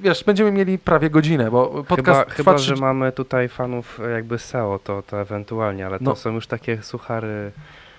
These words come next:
Speaker 2: suchary, suchary.
Speaker 1: E, to tylko jako, że, e, podcast jest merytoryczny też, e,
Speaker 2: To
Speaker 1: wszyscy,
Speaker 2: może
Speaker 1: co nas
Speaker 2: potem.
Speaker 1: słuchają, to potem,
Speaker 2: To
Speaker 1: tak,
Speaker 2: może
Speaker 1: a ja bym
Speaker 2: potem.
Speaker 1: chciał tylko powiedzieć, czym jest seo, zaczynając. Search Engine Optimization, czyli w jaki, to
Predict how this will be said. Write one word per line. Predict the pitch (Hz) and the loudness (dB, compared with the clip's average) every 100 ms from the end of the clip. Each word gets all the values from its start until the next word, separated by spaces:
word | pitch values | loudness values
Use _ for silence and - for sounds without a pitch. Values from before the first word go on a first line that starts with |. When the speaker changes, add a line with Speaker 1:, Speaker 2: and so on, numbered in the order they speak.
| _ | _
Speaker 2:
suchary, | - 113 127 123 | -20 -12 -8 -8
suchary. | - 113 101 87 85 | -8 -12 -10 -10 -6
Speaker 1:
E, | 135 139 | -2 0
to | 170 170 | 0 0
tylko | 170 180 180 | 2 2 4
jako, | 170 170 | 2 2
że, | 151 165 160 156 | 0 2 2 0
e, | 147 | -4
podcast | 147 160 156 - | -4 -2 -4 -4
jest | 147 | -4
merytoryczny | 151 143 175 208 - 120 | 0 0 0 -4 -4 -6
też, | 107 120 123 175 - - | -4 -2 -2 -2 -6 -8
e, | 120 131 127 127 | -6 -4 -2 -2
Speaker 2:
To | 127 | -2
Speaker 1:
wszyscy, | - 247 | 2 6
Speaker 2:
może | 226 165 | 6 6
Speaker 1:
co | 147 | 6
nas | 104 | 2
Speaker 2:
potem. | 147 | 2
Speaker 1:
słuchają, | 104 160 202 | 2 2 2
to | 160 | 2
potem, | 156 160 214 | 0 2 2
Speaker 2:
To | |
Speaker 1:
tak, | 220 | 4
Speaker 2:
może | 135 135 | 4 4
Speaker 1:
a | |
ja | 170 | 2
bym | 165 | 2
Speaker 2:
potem. | 160 | -2
Speaker 1:
chciał | - 160 | -2 -2
tylko | 160 151 | -2 -4
powiedzieć, | 151 143 156 143 - | -4 -2 -2 -4 -8
czym | 165 151 | -8 -6
jest | 131 - | -6 -2
seo, | 147 131 120 117 | 0 2 0 -2
zaczynając. | 135 - 139 170 160 160 - - | -4 -4 -4 -2 -2 -4 -14 -20
Search | - - 165 - 160 | -10 -2 0 0 -6
Engine | 147 151 | -6 -4
Optimization, | 143 - 135 127 120 156 180 175 | -4 -4 -4 -4 -2 -2 -2 -6
czyli | 151 151 143 147 - - _ | -4 -4 -2 -4 -10 -20 _
w | 123 | 0
jaki, | 190 - 147 | 0 0 -10
to | - | -10